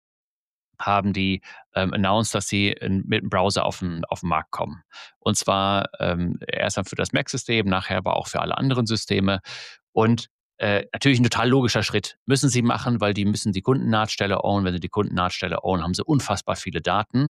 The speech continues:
relevante Daten über, ähm, über die Kunden und, ähm, sie haben einfach, ähm, äh,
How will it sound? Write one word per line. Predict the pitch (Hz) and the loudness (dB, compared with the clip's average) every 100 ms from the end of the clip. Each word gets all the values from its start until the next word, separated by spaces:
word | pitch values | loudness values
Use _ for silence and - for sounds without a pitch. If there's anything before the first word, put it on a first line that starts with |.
| _ _ _ - | _ _ _ -2
relevante | 107 113 | 0 0
Daten | 117 110 - 110 | 0 0 0 0
über, | 104 - 90 87 - | 0 0 0 0 0
ähm, | - 90 | 0 0
über | - - - | -2 -4 -4
die | 87 87 | -2 -2
Kunden | 135 139 143 131 - - - - | 0 2 2 0 -4 -12 -14 0
und, | 113 127 - - - - - | 4 4 0 -8 -20 -18 -4
ähm, | 101 101 98 107 | 0 2 2 2
sie | 104 | 0
haben | 92 92 | 0 0
einfach, | - 85 90 82 - - - | -2 -2 -2 -4 -6 -10 -2
ähm, | 87 87 85 85 - - | 0 2 2 0 -4 -4
äh, | 101 90 | 0 2